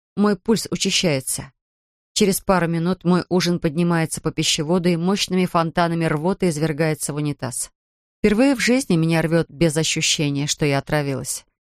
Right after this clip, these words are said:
Понятия не имею, почему это происходит, и некоторое время пытаюсь убедить себя, что что-то не так с едой — хотя на Элли она такого же эффекта не оказала.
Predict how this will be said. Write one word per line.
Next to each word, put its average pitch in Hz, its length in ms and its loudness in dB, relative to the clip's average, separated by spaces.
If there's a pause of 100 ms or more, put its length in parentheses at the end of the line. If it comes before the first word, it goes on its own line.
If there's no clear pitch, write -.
Понятия 202 520 4
не 156 160 2
имею, 156 200 2
почему 160 340 -2
это 147 140 -4
происходит, 151 720 -2 (400)
и 180 60 4
некоторое 175 420 2
время 196 260 2
пытаюсь 170 460 0
убедить 156 320 -2
себя, 156 240 0
что - 220 -2
что-то - 340 -2
не 165 140 0
так 165 200 -2
с - 120 -4
едой — 165 380 0 (580)
хотя 160 240 2
на 151 180 2
Элли 147 200 0
она 165 160 -2
такого 156 360 0
же 160 140 0
эффекта 143 380 -4
не 143 100 2
оказала. 139 560 -4